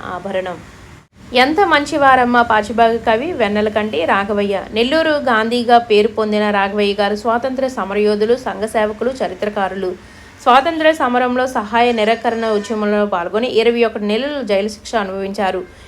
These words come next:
వీరిని పంతొమ్మిది వందల డెబ్బై మూడులో భారత ప్రభుత్వం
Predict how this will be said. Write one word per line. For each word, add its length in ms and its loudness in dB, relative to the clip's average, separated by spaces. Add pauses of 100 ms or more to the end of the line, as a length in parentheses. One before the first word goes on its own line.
(180)
వీరిని 340 2
పంతొమ్మిది 440 -2
వందల 140 2
డెబ్బై 260 2
మూడులో 340 0
భారత 460 2
ప్రభుత్వం 540 0